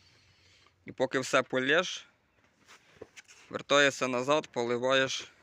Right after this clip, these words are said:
знову. Бо касети пересихають швидко. А сьогодні хмарно, сонця нема, хоча й тепло. Так що є момент,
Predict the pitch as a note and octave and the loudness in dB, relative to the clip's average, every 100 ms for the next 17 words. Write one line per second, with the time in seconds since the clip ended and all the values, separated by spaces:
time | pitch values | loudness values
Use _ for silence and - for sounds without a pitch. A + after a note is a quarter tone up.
0 | _ _ - B2+ A2+ G#2 F#2+ - - _ | _ _ -20 -14 -8 -8 -8 -12 -16 _
1 | _ _ _ _ _ _ _ _ _ _ | _ _ _ _ _ _ _ _ _ _
2 | _ _ _ _ _ _ _ _ _ _ | _ _ _ _ _ _ _ _ _ _
3 | _ _ _ _ _ _ - - - - | _ _ _ _ _ _ -18 -14 -14 -6
4 | B2+ - A2+ G2+ G#2 G#2+ A#2 - A2+ A#2 | -6 -6 -10 -8 -8 -8 -12 -8 -8 -8
5 | - - A#2 F2 - - - _ _ _ | -10 -12 -10 -12 -12 -20 -20 _ _ _
6 | - _ - _ _ - - - - - | -20 _ -20 _ _ -20 -18 -18 -18 -16
7 | - A2+ C3 D3 C#3 B2+ - D3+ E3+ E3+ | -12 -4 0 0 0 -4 -2 0 0 -2
8 | E3+ - - - _ - - B2 - A#2+ | -6 -10 -20 -20 _ -14 -10 -8 -6 -6
9 | A#2 C3 D#3+ - - C3+ C#3 - - - | -6 -6 -8 -8 -6 -6 -6 -6 -8 -10
10 | - - _ _ _ _ _ _ _ _ | -16 -18 _ _ _ _ _ _ _ _
11 | _ _ _ _ _ _ _ _ _ _ | _ _ _ _ _ _ _ _ _ _
12 | _ _ _ _ _ _ _ _ _ _ | _ _ _ _ _ _ _ _ _ _
13 | _ - - A#2 - A#2+ B2+ C3 B2 C3 | _ -20 -12 -10 -8 -4 0 2 2 -2
14 | C#3 D#3 D#3 | -2 -4 -8